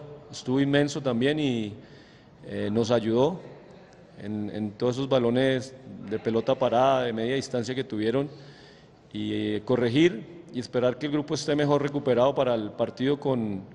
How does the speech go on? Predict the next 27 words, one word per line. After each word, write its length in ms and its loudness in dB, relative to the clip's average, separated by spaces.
en 120 -6
Pereira, 440 4
porque 500 -2
si-, 240 -2
sentimos 540 2
el 80 2
desgaste 460 0
del 120 2
partido 380 -2
con 160 0
América, 420 0
porque 320 -6
nos 180 -2
dedicamos 460 0
fue 160 0
solo 300 2
a 20 4
la 100 6
recuperación 720 -2
y 220 0
la 200 0
cancha 360 2
hoy 180 4
también 360 0
estuvo 360 0
muy 240 -2
pesada. 500 2